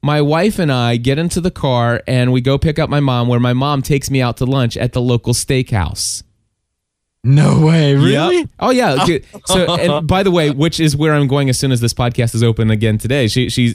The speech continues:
Speaker 1: you know, every now and then on Friday, she'll, she'll say, "Why don't you and Stephanie t-, come out? We'll go out to lunch. I'll buy you,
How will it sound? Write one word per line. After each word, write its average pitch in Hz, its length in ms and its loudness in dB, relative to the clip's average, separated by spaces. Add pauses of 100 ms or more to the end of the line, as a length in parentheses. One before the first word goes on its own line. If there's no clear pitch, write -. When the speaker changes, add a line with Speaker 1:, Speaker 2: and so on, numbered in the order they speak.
(100)
Speaker 1:
you 113 140 -8
know, 120 320 -2
every 131 220 -2
now 131 160 0
and 123 100 0
then 113 80 0
on 113 140 0
Friday, 127 340 0
she'll, 107 280 0 (280)
she'll 135 140 -4
say, 147 100 0
"Why 139 140 0
don't 190 160 -2
you 180 120 2
and 165 120 0
Stephanie 165 300 -2
t-, - 260 -8
come 147 200 -2
out? 135 200 -2
We'll 135 80 -4
go 135 120 0
out 131 120 -2
to 127 60 -4
lunch. 131 200 -2
I'll 120 60 0
buy 113 160 0
you, 107 240 2